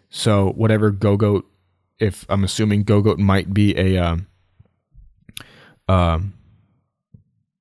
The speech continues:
the, uh, final, either maybe the final evolution of this Pokemon, but there are Go-Goat babies. If you go to the Facebook, I shared a link to possible Go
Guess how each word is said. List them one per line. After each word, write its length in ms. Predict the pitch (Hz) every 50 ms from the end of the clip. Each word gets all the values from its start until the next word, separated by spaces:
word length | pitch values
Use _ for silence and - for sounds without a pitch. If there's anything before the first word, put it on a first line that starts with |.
| _ _ -
the, 280 | 104 101 95 95 98 80
uh, 200 | - 92 90 85
final, 440 | - - - 101 104 104 104 - -
either 180 | 113 104 95 -
maybe 200 | - 113 113 101
the 60 | 92
final 320 | - - 104 104 107 107 101
evolution 580 | 101 101 104 104 107 104 - 113 107 104 101 - - -
of 200 | - 101 104 101
this 160 | 104 101 95
Pokemon, 520 | - - 104 104 101 104 107 107 104 101 98 - - - - - -
but 140 | 104 101 104
there 220 | 113 107 110 -
are 120 | 101 98 98
Go-Goat 480 | 98 104 101 98 98 107 98 90 90
babies. 420 | 92 98 95 95 92 95 92 - -
If 60 | 98
you 60 | 104
go 100 | 104 110
to 60 | 104
the 80 | 92 95
Facebook, 680 | - - 113 107 104 - - - 113 110 104 - - _ - - - - -
I 140 | - - 95
shared 280 | 98 - - 110 104 98
a 60 | 95
link 440 | 90 92 101 104 104 107 - - - _ _ - - _ _ _ _ -
to 400 | - - 104 101 98 98 - - _ _ -
possible 600 | - 98 101 95 - 104 98 98 98 98 92 - _ - - - - _ _ _ _ _ _ _ _ _ _ _ _ _ - - 98 92 -
Go 440 | - 98 92 92 90 90 90 92